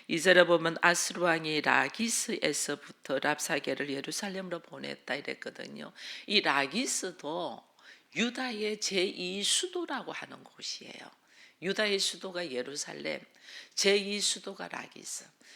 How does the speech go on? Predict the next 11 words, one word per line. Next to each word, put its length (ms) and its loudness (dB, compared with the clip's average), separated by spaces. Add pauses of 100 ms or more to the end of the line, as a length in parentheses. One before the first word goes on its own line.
(140)
우리나라의 460 4
수도가 440 -2
서울, 580 -2 (240)
제이 480 6
도시가 500 -2 (200)
부산 420 0 (440)
이러듯이 720 0 (200)
이 100 0
라기스도 1000 0 (640)
유다의 640 -4
땅이라는 500 -10